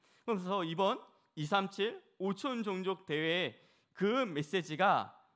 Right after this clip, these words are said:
우리 교회와 또 다민족 현장에 그대로 응답되는 것을 또 보게 되었습니다. 이렇게 하나님은 우리의 중심 속에 이번 이삼칠 또 오천 종족 대회 때 주신 말씀을 붙잡고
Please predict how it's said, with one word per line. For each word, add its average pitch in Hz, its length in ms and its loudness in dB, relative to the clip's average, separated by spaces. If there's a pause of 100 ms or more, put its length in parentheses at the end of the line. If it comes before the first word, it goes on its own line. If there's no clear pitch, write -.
우리 202 360 0
교회와 147 640 0 (360)
또 208 100 0
다민족 226 680 0
현장에 233 640 -2
그대로 190 600 2
응답되는 190 680 0
것을 156 500 0 (160)
또 104 100 -14
보게 160 540 -2
되었습니다. 135 580 -8 (800)
이렇게 180 240 0
하나님은 190 720 0
우리의 185 360 -2
중심 165 380 -2
속에 165 520 -2 (440)
이번 185 260 2
이삼칠 196 800 -2
또 156 80 -4
오천 190 400 0
종족 185 640 -2
대회 160 300 0
때 180 120 0
주신 170 300 -4
말씀을 160 520 4
붙잡고 156 760 0